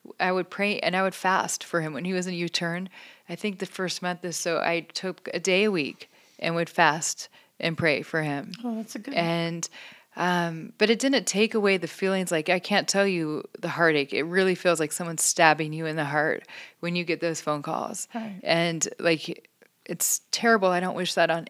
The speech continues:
Speaker 1: anybody, but I do know lots of people are going through it.
Speaker 2: Mm-hmm.
Speaker 1: And talking to people helped too, knowing that I wasn't alone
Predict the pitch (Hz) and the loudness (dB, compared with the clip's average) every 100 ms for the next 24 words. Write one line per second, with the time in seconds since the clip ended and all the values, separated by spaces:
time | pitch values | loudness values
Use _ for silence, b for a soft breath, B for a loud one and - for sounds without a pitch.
0 | - 208 220 190 165 156 185 190 175 202 | -4 0 2 2 0 0 0 0 0 0
1 | 190 202 202 202 B B B _ 175 180 | 2 4 2 0 B B B _ 2 2
2 | 170 170 185 175 160 151 160 160 160 160 | 2 -2 -4 -4 -4 -2 -4 -6 -6 -4
3 | 143 147 - B B - 226 175 170 175 | -4 -4 -10 B B -12 -10 -2 2 2
4 | 175 165 - - - 185 202 247 214 190 | 0 -4 -10 -12 -2 0 2 2 -2 -2
5 | 165 147 151 156 - - 202 165 - 180 | -4 -2 -2 -2 -2 -2 0 0 -2 0
6 | 185 208 226 208 180 156 170 175 170 165 | 2 4 4 4 4 6 4 2 0 0
7 | 156 156 185 226 | 2 2 0 -2